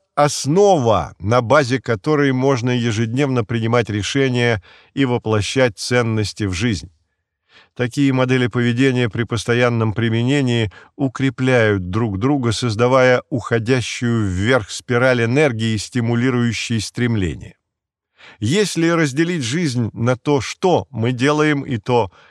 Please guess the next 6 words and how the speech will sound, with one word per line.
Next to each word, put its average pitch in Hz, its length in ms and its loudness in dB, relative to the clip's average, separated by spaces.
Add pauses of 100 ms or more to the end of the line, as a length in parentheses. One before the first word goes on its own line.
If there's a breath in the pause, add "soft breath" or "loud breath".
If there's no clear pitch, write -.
(140 soft breath)
как 113 480 0
мы 135 340 -2
это 135 300 0
делаем, 160 500 2 (440 soft breath)
основа 131 580 2
лидерства 120 880 0